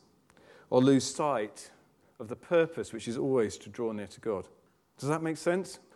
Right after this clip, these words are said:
So we might have special times when we say, "Look, actually, you know this Tuesday, it's First Tuesday prayer. Why don't we fast together?" Be a good thing to do.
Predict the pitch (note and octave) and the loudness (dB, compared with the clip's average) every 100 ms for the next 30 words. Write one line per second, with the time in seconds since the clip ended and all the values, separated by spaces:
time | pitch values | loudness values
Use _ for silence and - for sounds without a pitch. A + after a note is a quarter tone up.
0 | _ - F3+ F3+ F#3+ G3 A3 G#3+ D3 E3+ | _ 6 8 10 8 8 4 -2 -2 -2
1 | D3 - D#3 D#3 D3 F#3 D#3 A#2+ G#2+ C3 | -2 -2 -2 -2 -6 -2 -2 -2 -4 -4
2 | C3 - D3 E3+ G3+ F#2+ E2+ - C#3 B2 | -4 -2 -2 0 -2 -4 -12 -6 -2 -2
3 | - D#3 G3+ G3 D#3+ - D3 B2+ A2 A2 | -2 -2 0 0 -2 -2 -2 -2 -4 -4
4 | B2 D#3+ - D#3 D3 - B2 C3+ B2 F3+ | -4 -6 -2 0 0 -4 -6 -6 -6 -4
5 | A#2+ - - _ - C3 D3 D3+ D#3 D#3 | -4 -6 -18 _ -14 -4 0 0 -2 -6
6 | D3+ F#3+ F3 - - G#2+ G2+ F2+ F#2+ _ | -8 -8 -8 -10 -14 -10 -10 -10 -18 _
7 | _ _ _ _ _ _ _ _ _ G#2+ | _ _ _ _ _ _ _ _ _ -10
8 | A#2+ A#2 C3 A#2+ B2 A#2 E3 | -8 -8 -8 -8 -6 -6 -6